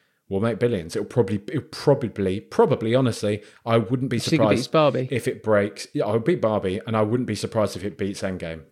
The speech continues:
Speaker 1: which is, I think, still the highest grossing movie of all time, Endgame.
Speaker 2: Oh,
Speaker 1: We're talking
Speaker 2: man.
Speaker 1: billions, and that's why this
Speaker 2: Come on.
Speaker 1: stuff happens, isn't it? That's why it,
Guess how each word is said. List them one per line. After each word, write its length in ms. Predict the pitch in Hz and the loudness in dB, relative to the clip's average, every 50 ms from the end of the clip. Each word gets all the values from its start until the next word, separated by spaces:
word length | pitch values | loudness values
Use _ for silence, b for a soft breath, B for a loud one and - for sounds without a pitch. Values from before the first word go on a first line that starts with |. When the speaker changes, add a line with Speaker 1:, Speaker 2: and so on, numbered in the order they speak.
| _ _ - | _ _ -6
Speaker 1:
which 260 | 101 101 98 - - | -4 -4 -4 -4 -6
is, 160 | 104 90 - | -8 -6 -6
I 60 | 95 | -6
think, 280 | 90 - - 92 82 - | -6 -6 -8 -8 -8 -8
still 240 | - - 98 90 90 | -10 -8 -6 -6 -4
the 80 | 87 | -4
highest 260 | - 98 92 87 - - | -4 -4 -4 -4 -4 -4
grossing 320 | 95 90 87 - 90 87 | -4 -4 -4 -4 -8 -12
movie 260 | 87 85 82 82 87 | -12 -10 -10 -10 -10
of 100 | 85 82 | -12 -10
all 100 | 85 82 - | -12 -14 -14
time, 260 | - - 82 82 80 | -14 -14 -14 -14 -14
Endgame. 380 | 78 76 73 71 71 76 78 - B B B B B B B B | -14 -16 -16 -16 -16 -18 -18 -20 B B B B B B B B
Speaker 2:
Oh, 400 | B B B B B B B B B | B B B B B B B B B
Speaker 1:
We're 80 | 135 120 | -4 0
talking 220 | - 156 123 113 | 0 0 0 0
Speaker 2:
man. 100 | 107 - - | -2 -2 0
Speaker 1:
billions, 500 | 117 110 98 87 80 80 78 73 - - - | 0 0 0 0 -4 -6 -8 -12 -14 -12 -6
and 140 | - 120 127 | -2 0 0
that's 220 | 143 139 - - - | 0 -2 -2 -2 0
why 160 | 131 135 135 | 2 2 2
this 60 | 127 | 2
Speaker 2:
Come 80 | 123 120 | 0 -2
on. 60 | 131 | -2
Speaker 1:
stuff 180 | 127 131 123 | -2 -2 -2
happens, 360 | - 151 143 - 92 85 82 110 | -2 -4 -4 -6 -8 -10 -8 -8
isn't 140 | 101 90 | -8 -8
it? 100 | - - _ _ _ _ | -8 -12 _ _ _ _
That's 160 | - 95 - - | -18 -12 -6 -4
why 140 | 117 113 110 | -2 -2 -2
it, 200 | 113 95 - | -2 -4 -6